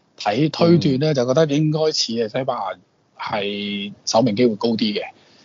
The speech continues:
Speaker 1: 德國係要同日本，甚至乎哥斯達黎加咧，係要係去爭個二三位嘅。咁你因為係咪
Speaker 2: 都幾混戰嘅，其實。
Speaker 1: 係，我其實我有，我坦白，我真係話俾你聽，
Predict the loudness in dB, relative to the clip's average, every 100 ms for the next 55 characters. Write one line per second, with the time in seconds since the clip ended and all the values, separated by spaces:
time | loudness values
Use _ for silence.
0 | -14 0 2 4 4 2 -2 -4 -6 -8
1 | -8 -4 2 4 4 2 -4 -4 -2 -2
2 | -2 0 4 6 4 4 4 2 2 -2
3 | _ _ -8 -4 -2 -2 -2 -4 -4 -6
4 | -6 -6 -2 0 0 -4 -2 0 0 -2
5 | -6 -8 -12 -16 _ _ _ _ _ _
6 | -2 2 6 8 8 10 8 6 2 -2
7 | -4 -8 -12 -12 -12 -16 -20 _ _ _
8 | _ _ _ -4 0 2 2 -2 -2 -2
9 | -2 -4 -8 -6 -6 -6 -6 -6 -8 -10